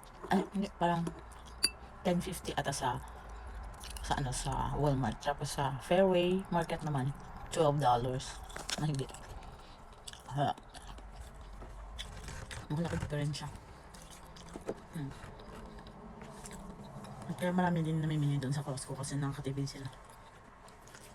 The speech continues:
Pang matagalang stock. Or, ano, budget. Ayan pala ang tea.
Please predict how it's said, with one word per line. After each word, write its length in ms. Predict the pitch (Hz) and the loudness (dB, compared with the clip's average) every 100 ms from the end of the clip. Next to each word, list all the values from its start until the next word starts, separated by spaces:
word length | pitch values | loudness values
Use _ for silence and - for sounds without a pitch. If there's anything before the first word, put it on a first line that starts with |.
| - - - - - | -18 -18 -18 -10 2
Pang 80 | 165 | 4
matagalang 480 | 156 147 143 135 143 | 4 4 4 4 2
stock. 240 | - 143 - - - - - - - - - - - | -2 -4 -8 -12 -18 -18 -18 -18 -16 -16 -16 -16 -4
Or, 240 | 143 139 131 - - - - - - | 2 2 0 -6 -16 -16 -16 -12 -4
ano, 160 | 127 131 - - - - - - | -2 -2 -4 -16 -18 -12 -12 -6
budget. 380 | 143 135 139 - - - - - - - - - - - - - - - - - - - - - - - - - | -2 -2 -4 -10 -14 -14 -14 -14 -14 -14 -10 -8 -8 -12 -16 -16 -16 -18 -18 -18 -16 -16 -16 -16 -14 -14 -14 -8
Ayan 160 | 156 156 | -6 -2
pala 220 | 151 156 | -2 -2
ang 80 | 156 | -2
tea. 160 | 151 | -6